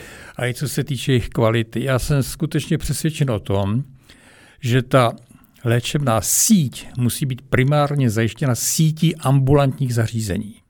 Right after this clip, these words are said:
To je něco, jako byly ty dřív, dřív bývalé polikliniky, že by to třeba bylo v jedné, eh, v jedné budově, že by tam bylo ušní, oční, anebo to může být roz-, roztříštěné v jednotlivých ordinacích, to je jedno. Ale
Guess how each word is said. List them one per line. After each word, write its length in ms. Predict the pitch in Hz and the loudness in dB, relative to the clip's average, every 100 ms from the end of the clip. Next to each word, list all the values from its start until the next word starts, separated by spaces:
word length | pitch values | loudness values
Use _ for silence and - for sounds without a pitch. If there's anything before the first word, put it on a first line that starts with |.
| _ _ | _ _
To 160 | - 180 | 2 4
je 300 | 180 165 127 | 4 2 0
něco, 400 | 127 131 131 - | -2 -2 -2 -2
jako 220 | 147 135 | -2 -2
byly 160 | 131 135 | -6 -6
ty 120 | - | -8
dřív, 360 | 127 - 135 135 - 214 | -8 -6 -6 -8 -14 -14
dřív 300 | 165 120 123 | -12 -8 -8
bývalé 380 | 127 123 123 120 | -6 -4 -4 -4
polikliniky, 600 | - 117 123 131 131 113 | -2 -2 -2 -2 -2 -2
že 80 | 117 | -2
by 100 | 127 | -4
to 120 | 120 | -10
třeba 260 | - 131 113 | -6 -4 -2
bylo 180 | 123 | -2
v 100 | 107 | -2
jedné, 380 | 113 113 117 113 - - - - - 120 117 110 | -2 0 0 -2 -6 -20 -20 -18 -10 -6 -4 -4
eh, 40 | 107 | -2
v 60 | |
jedné 280 | 113 107 110 | -2 0 0
budově, 420 | 104 143 135 127 | 2 2 4 2
že 120 | 107 | -2
by 100 | 107 | -4
tam 160 | 107 98 | -6 -6
bylo 140 | 98 | -4
ušní, 400 | 127 135 - 120 | -2 -2 -4 -4
oční, 460 | 117 123 - 120 117 - - - _ - | -4 -4 -6 -6 -6 -10 -20 -20 _ -2
anebo 320 | 180 180 165 | 2 4 4
to 100 | 160 | 2
může 220 | 151 139 | 2 0
být 180 | 120 - | -2 -6
roz-, 600 | 117 110 110 - - - - - - 202 | -4 -2 -4 -6 -10 -14 -18 -20 -20 -10
roztříštěné 760 | 120 107 - 123 - 135 120 | -8 -8 -10 -12 -6 -4 -4
v 40 | 113 | -4
jednotlivých 640 | 123 120 120 120 110 - | -6 -6 -8 -8 -10 -8
ordinacích, 480 | 127 123 123 - - | -8 -4 -6 -8 -8
to 100 | 135 | -6
je 60 | |
jedno. 360 | 117 104 104 123 - - - - - - - | -4 -6 -10 -12 -16 -20 -20 -20 -20 -20 -8
Ale 200 | 131 123 | -2 -2